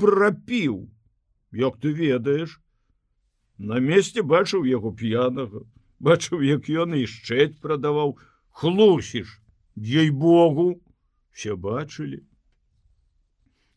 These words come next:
Юрка вылез з-пад паветкі, шмаргануў па твары рукавом, пайшоў на вуліцу. Юзік не пасмеў ісці за ім.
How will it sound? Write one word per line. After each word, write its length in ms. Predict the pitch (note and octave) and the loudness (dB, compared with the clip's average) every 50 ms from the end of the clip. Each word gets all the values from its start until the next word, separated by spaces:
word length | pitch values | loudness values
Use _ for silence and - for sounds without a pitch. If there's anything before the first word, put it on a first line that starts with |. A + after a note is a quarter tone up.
| _ | _
Юрка 680 | G2 G2 G2+ G#2+ C#3 F3+ F#3+ F3 C3+ G#2+ - C3 A#2+ A2 | -14 -10 -6 -2 0 2 0 0 0 -4 -6 -6 -4 -2
вылез 480 | G#2+ A#2 B2+ B2+ A#2 A2 A2+ G#2+ G#2+ - | 0 2 2 2 2 0 -2 -4 -6 -10
з-пад 380 | - - - _ - A2+ G#2+ A2+ - _ | -16 -20 -18 _ -12 -12 -12 -12 -14 _
паветкі, 800 | - G2+ F#2 F2+ F#2 A2 C3+ E3 E3+ - - _ _ - B2 A#2 - _ _ _ _ _ _ _ _ _ _ _ _ _ _ _ _ _ _ | -12 -10 -10 -8 -6 -4 -4 -4 -4 -6 -12 _ _ -16 -16 -16 -18 _ _ _ _ _ _ _ _ _ _ _ _ _ _ _ _ _ _
шмаргануў 880 | - - - C3+ B2+ C3+ D#3+ E3+ F3+ D#3 C3 D#3+ F3+ F#3 G3 G#3 G3+ E3+ B2 | -20 -16 -10 -8 -6 -6 -4 -4 -4 -4 -2 -4 -4 -2 -2 -4 -4 -4 -6
па 180 | A2 - A#2+ A2 | -6 -6 -6 -6
твары 580 | A2+ A2+ G#2 F#2+ G2+ G#2+ A2 G2+ F#2 G2 F#2 F2 | -6 -8 -8 -6 -4 -4 -4 -4 -4 -6 -6 -6
рукавом, 720 | F#2 F#2+ E2+ F2+ - G2+ F#2 F#2+ G#2+ B2 D3+ E3 D#3+ D3+ D3 | -8 -10 -10 -10 -10 -8 -8 -6 -4 -4 -4 -4 -6 -8 -10
пайшоў 600 | - - A#2 G#2+ G#2 - - - A2 A2 G#2 G2 G2 | -8 -6 -4 -4 -4 -6 -8 -6 -4 -4 -4 -4 -6
на 180 | F#2+ F#2+ G2 F2+ | -8 -10 -10 -8
вуліцу. 720 | F2+ A2+ D#3 E3+ D#3+ C#3+ C#3 B2+ - - - C3 A#2+ A2 - - _ _ _ _ _ _ _ _ _ _ _ _ _ _ _ _ _ _ _ _ _ - G2 F2+ E2+ G2 | -6 -6 -6 -6 -6 -6 -8 -8 -10 -14 -14 -14 -12 -12 -14 -16 _ _ _ _ _ _ _ _ _ _ _ _ _ _ _ _ _ _ _ _ _ -18 -16 -12 -8 -4
Юзік 580 | A#2 D3+ F3+ F#3 D3+ C#3 D3+ E3 D#3 D#3 - - | -4 -4 -4 -4 -6 -6 -6 -6 -8 -8 -12 -14
не 260 | F2+ F2 G2 A#2 C#3 | -10 -8 -6 -6 -6
пасмеў 880 | D3 - - C#3 C3+ A2+ - - - F#2 F2+ G2+ A2+ A#2 B2 C3 B2 _ _ | -6 -8 -10 -10 -10 -10 -10 -14 -14 -12 -8 -6 -4 -4 -4 -4 -6 _ _
ісці 500 | G#2+ G#2 G#2 - - - - G2+ G2+ G#2 | -10 -10 -10 -12 -16 -20 -16 -14 -14 -12
за 220 | G2 G2 G#2 G2+ | -10 -8 -8 -8
ім. 400 | F#2+ F2+ E2+ F2 F2+ F2+ D#2+ D#2 | -8 -8 -8 -10 -10 -10 -10 -12